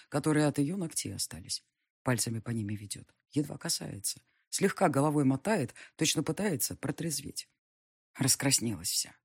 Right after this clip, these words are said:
До сих пор задыхается, на ногах еле держится. Если бы за талию не держал, то и не устояла бы. Нет, трезветь ей не дам.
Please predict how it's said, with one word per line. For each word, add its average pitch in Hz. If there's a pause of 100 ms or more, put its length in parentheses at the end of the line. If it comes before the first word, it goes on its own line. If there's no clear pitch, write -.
(140)
До -
сих 190
пор 156
задыхается, 131 (280)
на 151
ногах 180
еле 151
держится. 107 (320)
Если 127
бы 123
за 120
талию 127
не 113
держал, 135 (240)
то 180
и 165
не 139
устояла 131
бы. - (340)
Нет, 151 (240)
трезветь 160
ей 143
не 147
дам. 87